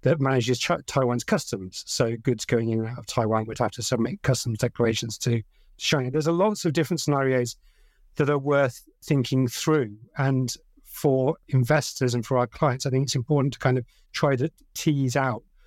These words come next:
both what the immediate implications of those would be, but also where do they lead? Wh-, what, what happens,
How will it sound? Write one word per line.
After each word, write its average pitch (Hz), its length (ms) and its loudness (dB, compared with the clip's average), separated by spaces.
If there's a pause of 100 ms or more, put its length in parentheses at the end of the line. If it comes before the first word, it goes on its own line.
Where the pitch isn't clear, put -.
(440)
both 165 260 4
what 165 180 -2
the 135 120 4
immediate 147 600 2
implications 123 600 2
of 113 120 -6
those 117 260 -2
would 110 160 -8
be, 120 140 2
but 139 140 2
also 165 280 2
where 143 160 2
do 131 100 -4
they 123 140 0
lead? 120 340 -2 (200)
Wh-, 208 200 0
what, - 220 0 (300)
what 139 160 4
happens, 120 500 0